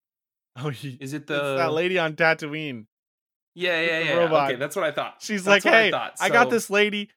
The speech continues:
Speaker 1: I can vouch for her. Uh, sh-, she's good. W-, you just, you gotta take her. She knows where Mandalorians are. You gotta take her here." And he's like, "I'm not a taxi service." He's like, "It's fine. I vou-, I can vouch for her."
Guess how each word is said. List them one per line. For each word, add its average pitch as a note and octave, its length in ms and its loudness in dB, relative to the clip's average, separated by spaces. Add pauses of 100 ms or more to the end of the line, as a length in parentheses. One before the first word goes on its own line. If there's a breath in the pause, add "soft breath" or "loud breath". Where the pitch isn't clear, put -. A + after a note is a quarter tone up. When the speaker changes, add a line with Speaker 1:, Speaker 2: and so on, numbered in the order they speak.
(220)
Speaker 1:
I E3 100 -2
can E3+ 160 -8
vouch F#3 300 6
for F#3+ 240 -2
her. F3+ 240 0 (300)
Uh, C3 280 -4 (560)
sh-, - 100 -20 (160)
she's D#3 240 -6
good. E3+ 400 2 (140)
W-, C3+ 220 -16 (100)
you C#3 220 -10
just, D#3+ 280 -8
you C#3 120 -18
gotta D3+ 200 4
take E3 300 -4
her. E3 160 0
She F#3 240 -8
knows F3 260 -2
where D3+ 120 -4
Mandalorians D#3 760 -4
are. D3+ 340 -2
You D3+ 80 -20
gotta C3 160 -8
take D#3 260 -8
her D3+ 120 -8
here." C#3+ 380 -8 (480)
And C3 80 -12
he's D3+ 200 -6
like, C3 320 0 (300)
"I'm C3 140 -12
not C3 160 -2
a A#2+ 40 -10
taxi A#2+ 380 -4
service." G2+ 320 -14
He's D#3 180 -8
like, F#3 140 -2
"It's G#3 160 -12
fine. G#3+ 460 -4 (360)
I D#3 120 -6
vou-, E3 100 0
I F3 200 4
can F#3 180 -6
vouch G3+ 240 4
for D#3 260 -4
her." G#2+ 260 -6